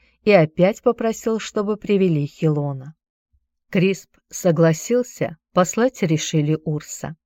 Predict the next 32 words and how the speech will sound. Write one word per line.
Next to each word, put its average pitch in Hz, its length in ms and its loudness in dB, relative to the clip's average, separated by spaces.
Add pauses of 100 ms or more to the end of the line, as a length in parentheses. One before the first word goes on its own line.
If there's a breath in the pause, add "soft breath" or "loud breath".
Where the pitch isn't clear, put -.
(580)
Так 160 200 4
как 175 180 0
Вениций 175 500 2
за 160 160 2
несколько 165 580 0
дней 170 280 0
до 160 100 2
похода 165 480 2
в 165 60 0
Астриан 180 480 0
часто, 190 560 -2 (180)
иногда 165 420 4
и 160 120 6
напрасно, 165 680 -2 (380)
посылал 185 480 4
своих 175 360 2
рабов 175 400 4
за 160 140 2
Хилоном, 165 640 -2 (420)
он 208 140 2
сумел 208 420 2
подробно 156 580 2
описать 156 520 0
лигийцу 160 600 -2
его 180 280 2
жилище 165 720 -2 (460)
и, 175 100 4
начертав 180 640 2
на 160 120 2
табличке 165 560 0
несколько 156 540 0
слов, 165 380 -2